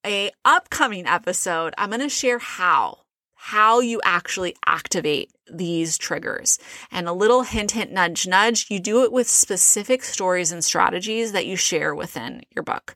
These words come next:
So I'm really excited to share these with you. And the reason why I wanted to present these rules for you first so that you can really get your mind wrapped around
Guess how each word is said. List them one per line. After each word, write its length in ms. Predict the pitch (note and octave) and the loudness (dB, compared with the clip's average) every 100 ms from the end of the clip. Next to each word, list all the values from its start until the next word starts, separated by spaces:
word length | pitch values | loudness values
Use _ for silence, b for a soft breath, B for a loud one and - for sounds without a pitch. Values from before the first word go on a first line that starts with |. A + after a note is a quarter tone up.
| B B B | B B B
So 200 | - G3+ | -2 0
I'm 420 | - G#3 D#4+ F#4 C#4 | 4 4 4 0 -4
really 420 | G3+ A3+ C4 A3 | 2 6 6 6
excited 580 | E3+ - F#3 E3+ G3 F#3+ | 4 4 6 4 0 -2
to 120 | F#3 | -2
share 320 | - F3 E3+ | 0 4 2
these 260 | E3+ E3+ E3+ | 2 -2 -2
with 200 | E3 E3 | -2 0
you. 360 | D#3 D#3+ G#3 - _ _ _ _ - - | 0 0 -2 -10 _ _ _ _ -10 -6
And 100 | G3 | -4
the 80 | G#3+ | 0
reason 260 | B3+ D#4 | 2 2
why 120 | C#4+ | 2
I 60 | A3+ | 2
wanted 280 | G#3 G#3 F#3+ | 2 -2 -4
to 320 | A3 G3 F#3 B B B B B _ _ | -4 -2 -4 B B B B B _ _
present 540 | - A3 F#3+ G#3 G#3+ | -2 -2 2 2 0
these 240 | G3+ F#3+ E3 | -4 -4 -2
rules 360 | G3 A#3 A3+ | 2 4 4
for 120 | - G3 | 2 0
you 100 | F3+ | -6
first 500 | - D#4 D4 B3 - | 0 4 6 4 2
so 80 | |
that 180 | A3 G#3 - | 2 -2 -2
you 180 | A3 | -8
can 240 | G3 G#3+ G3 | -6 -6 -4
really 300 | G#3+ B3+ D#4+ | 0 0 0
get 240 | A3 G#3 | 0 -2
your 160 | F#3 F#3 | -2 -2
mind 480 | F#3 F3+ F3+ F3 - _ | 2 2 2 -4 -10 _
wrapped 580 | - E3+ F3 F3 F#3 - | -8 0 4 6 4 0
around 680 | F#3+ E3+ C#3+ D#3+ D#3+ G3+ | 0 0 2 2 2 -2